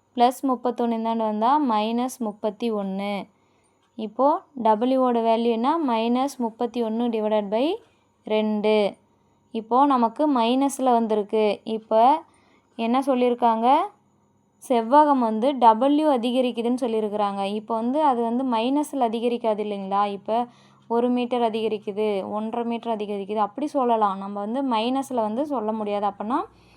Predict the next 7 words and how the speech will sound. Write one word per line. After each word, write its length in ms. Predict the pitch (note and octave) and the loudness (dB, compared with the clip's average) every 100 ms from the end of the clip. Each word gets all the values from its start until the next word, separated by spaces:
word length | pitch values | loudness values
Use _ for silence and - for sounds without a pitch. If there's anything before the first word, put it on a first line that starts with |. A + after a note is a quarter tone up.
| _ - | _ -6
இந்த 140 | A3+ A3 | -2 0
மைனஸ் 500 | A3 A#3 C#4 D4 - | 0 2 0 0 0
வேல்யூ 340 | A#3+ A#3 A#3 | 2 2 0
வந்து 240 | A3 A#3+ C#4+ | -2 0 0
என்னது? 360 | B3+ A#3+ G#3+ G3 F#3 - _ _ _ | 0 0 0 -2 -4 -14 _ _ _
ஏற்புடையது 800 | A3+ A#3+ B3+ B3 C4 A#3 G#3+ G3 C#4 | 2 2 2 0 0 2 0 2 2
அன்று. 600 | B3+ G#3+ G3+ F#3+ G#3+ | 2 0 -4 -2 2